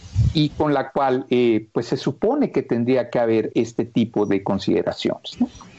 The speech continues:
Sin embargo, ellos no han dado un dictamen final, están, eh, enterándose, digamos, de toda esta situación, y en particular, eh, eh, en el caso de la plancha,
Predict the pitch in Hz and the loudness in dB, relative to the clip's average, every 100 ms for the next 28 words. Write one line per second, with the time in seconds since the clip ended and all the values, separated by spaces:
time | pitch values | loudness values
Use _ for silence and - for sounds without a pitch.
0 | - - - 175 156 185 202 196 190 180 | -20 -8 -2 0 2 2 2 2 2 2
1 | 185 170 147 165 202 220 202 196 170 170 | 0 -2 0 2 2 2 2 2 2 2
2 | 175 160 156 123 - 127 120 117 110 107 | 2 0 -2 -4 -4 -2 0 -2 -2 0
3 | 110 220 - _ _ _ _ - 113 156 | 0 -2 -6 _ _ _ _ -6 -4 -2
4 | 165 175 - - 120 117 117 127 151 196 | -2 -4 -6 -2 0 2 2 2 2 2
5 | 196 165 135 113 117 120 120 - 110 117 | 0 0 0 0 0 0 -2 -4 -2 0
6 | 117 117 110 - - - 104 156 214 - | 0 -2 -4 -4 -2 -2 0 0 0 -4
7 | _ _ _ _ _ _ - 170 175 175 | _ _ _ _ _ _ -2 0 2 2
8 | 170 160 160 156 151 165 190 214 240 156 | 2 0 0 0 0 2 4 2 0 2
9 | 139 135 127 127 127 127 123 120 123 156 | 4 4 4 4 4 4 2 0 0 -2
10 | - 170 180 180 196 156 160 175 | 0 0 0 0 0 0 -2 -4